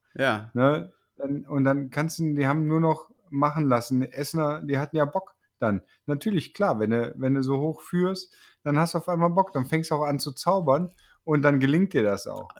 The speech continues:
Speaker 1: Alles
Speaker 2: Und mit
Speaker 1: gelingt
Speaker 2: jedem,
Speaker 1: dir.
Speaker 2: mit jedem gelungenen, äh, Zauberstückchen, äh, kriegst du ja mehr Selbstbewusstsein und fängst noch mehr an zu zaubern.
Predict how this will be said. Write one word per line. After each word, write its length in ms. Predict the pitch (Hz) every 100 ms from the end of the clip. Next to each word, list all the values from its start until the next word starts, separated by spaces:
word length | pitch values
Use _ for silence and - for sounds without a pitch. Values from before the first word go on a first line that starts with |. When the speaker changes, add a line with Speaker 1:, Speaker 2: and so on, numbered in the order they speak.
| -
Speaker 1:
Alles 240 | 117 135
Speaker 2:
Und 40 | 135
mit 60 | 131
Speaker 1:
gelingt 160 | 139 180
Speaker 2:
jedem, 100 | 190 180
Speaker 1:
dir. 60 | 185 _ _ _ -
Speaker 2:
mit 280 | 151 151 143
jedem 500 | 165 202 190 185 196 147
gelungenen, 800 | 143 160 180 175 160 156 156 185
äh, 400 | 147 139 139 135
Zauberstückchen, 1040 | - 175 165 139 - 127 - 131 135 160 - _ _ -
äh, 220 | 139 135
kriegst 240 | - 165
du 40 | 156
ja 60 |
mehr 220 | 147 170
Selbstbewusstsein 840 | 156 160 156 - 143 156 - 147 139
und 100 | 131
fängst 240 | 147 131
noch 60 | 143
mehr 240 | 151 175
an 120 | 110
zu 100 | -
zaubern. 300 | - 104 95